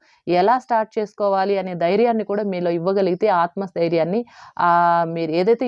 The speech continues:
ఎనర్జీ మీకు కావాలనుకుంటారో ఖచ్చితంగా ఒక స్పోర్టివ్ తీసుకుంటారని నేను చెప్పి, నేను ఎంత చెప్పి, ఎంతసేపు మీకు ఎక్స్‌ప్లెయిన్ చేస్తున్నాను. దయచేసి బోరింగ్గా అనుకోవద్దండి. చాలామంది సుత్తి అని పెడుతున్నారు.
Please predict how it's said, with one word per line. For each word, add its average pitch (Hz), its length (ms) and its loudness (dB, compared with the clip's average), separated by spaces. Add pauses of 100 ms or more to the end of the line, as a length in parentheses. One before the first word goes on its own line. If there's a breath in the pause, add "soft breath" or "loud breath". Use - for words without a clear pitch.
(120)
ఎనర్జీ 208 280 0
మీకు 208 260 -2
కావాలనుకుంటారో 180 880 -2 (120)
ఖచ్చితంగా 233 580 0
ఒక 185 140 -2
స్పోర్టివ్ 190 500 -2 (160)
తీసుకుంటారని 180 640 -4
నేను 190 160 -8
చెప్పి, 180 220 -2
నేను 170 220 -4
ఎంత 156 100 -4 (120)
చెప్పి, 160 200 0
ఎంతసేపు 160 520 -2
మీకు 156 160 -4
ఎక్స్‌ప్లెయిన్ 170 400 -2
చేస్తున్నాను. 151 480 0 (460 loud breath)
దయచేసి 214 460 2
బోరింగ్గా 196 520 0
అనుకోవద్దండి. 165 640 -4
చాలామంది 180 380 -2
సుత్తి 190 360 -2
అని 185 140 -2
పెడుతున్నారు. 160 520 -4